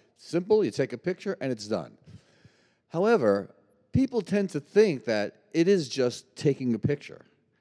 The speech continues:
X-rays are not just taking a picture. X-rays are a blast of radiation. Okay, now, nobody ever dropped dead from getting an x-ray.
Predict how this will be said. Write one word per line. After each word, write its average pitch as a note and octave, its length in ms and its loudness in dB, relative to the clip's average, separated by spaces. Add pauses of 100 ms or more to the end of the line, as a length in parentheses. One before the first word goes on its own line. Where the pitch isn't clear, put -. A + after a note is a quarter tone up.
(340)
X-rays F#3+ 440 4
are C#3 200 0
not C3+ 400 -2
just G2 240 -10
taking D#2 280 -6
a D2 60 -12
picture. B1+ 400 -16 (320)
X-rays G3+ 520 2 (100)
are B2+ 140 2
a A#2 40 0
blast G2+ 480 0
of D#2+ 180 -12
radiation. D2+ 640 -8 (640)
Okay, A2 380 -4 (340)
now, A#2 560 0 (460)
nobody F2+ 680 0
ever F2+ 220 -6
dropped F#2 540 -6
dead A2 320 0
from E2 140 -12
getting F#2 240 -4
an D2+ 80 -8
x-ray. G2+ 460 -8